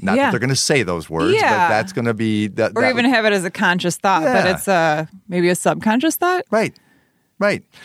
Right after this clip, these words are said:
Speaker 1: And it's something they can carry with them. There's a little modeling going on about, like, how to treat each other. And that,
Speaker 2: Yeah.
Speaker 1: you know, like, this is a really important relationship. And for you, this is gonna be an important relationship. And this is how you treat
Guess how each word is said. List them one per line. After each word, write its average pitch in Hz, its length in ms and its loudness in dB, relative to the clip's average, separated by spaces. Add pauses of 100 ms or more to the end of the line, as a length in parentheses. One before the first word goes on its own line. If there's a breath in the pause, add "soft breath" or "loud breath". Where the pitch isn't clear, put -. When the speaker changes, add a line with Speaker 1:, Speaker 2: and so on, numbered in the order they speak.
(120)
Speaker 1:
And 156 100 2
it's 151 120 -4
something 190 260 0
they 170 100 -2
can 160 120 -6
carry 160 260 0
with 165 180 -2
them. 80 120 -6
There's 104 180 -2
a - 40 0
little 156 220 2
modeling 123 500 0
going 80 260 -2
on 73 200 -4
about, 76 340 -4
like, 90 200 0
how 95 180 -2
to 101 80 -2
treat 196 300 -4
each 110 180 -2
other. 78 240 -2
And 80 140 -4
that, 82 60 2
Speaker 2:
Yeah. 165 80 4
Speaker 1:
you 147 60 0
know, 95 80 2
like, 95 200 0
this 110 160 -2
is 135 80 -4
a 143 80 0
really 107 320 0
important 110 480 -2
relationship. 110 640 -4
And 87 100 -6
for - 140 -6
you, 135 300 2
this 90 180 -6
is 87 80 -12
gonna 90 160 -2
be 82 80 -2
an 78 80 -4
important 78 400 -2
relationship. 76 540 -8
And 87 100 -6
this 110 160 -4
is 131 60 -8
how 135 80 2
you 131 160 0
treat 165 400 -4